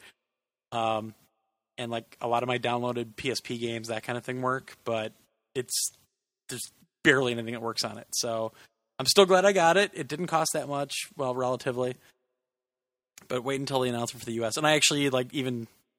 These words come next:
uh, sent a message to Shu. I'm like, "Wow, why is this thing so locked down? Come on. You're killing me here." So,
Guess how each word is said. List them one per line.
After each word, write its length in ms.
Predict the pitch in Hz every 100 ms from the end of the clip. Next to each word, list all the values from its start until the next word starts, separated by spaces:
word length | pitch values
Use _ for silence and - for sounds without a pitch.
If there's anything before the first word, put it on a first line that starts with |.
| _ _ _ _ -
uh, 360 | 120 117 117
sent 240 | 117 - 123
a 40 |
message 280 | 120 - 117
to 80 | 110
Shu. 320 | - 131 127
I'm 80 | 117
like, 180 | 113 -
"Wow, 340 | 190 165 117
why 140 | 131
is 80 | 202
this 120 | 170 -
thing 120 | 190
so 100 | 185
locked 240 | 160 160
down? 280 | 170 151 117
Come 140 | 107
on. 380 | 202 131 110 104 - - _ _ -
You're 60 |
killing 300 | - 233 151
me 80 | 123
here." 260 | 110 104 98 _ _ _ _ _ _ _ _
So, 460 | - - 110 110 107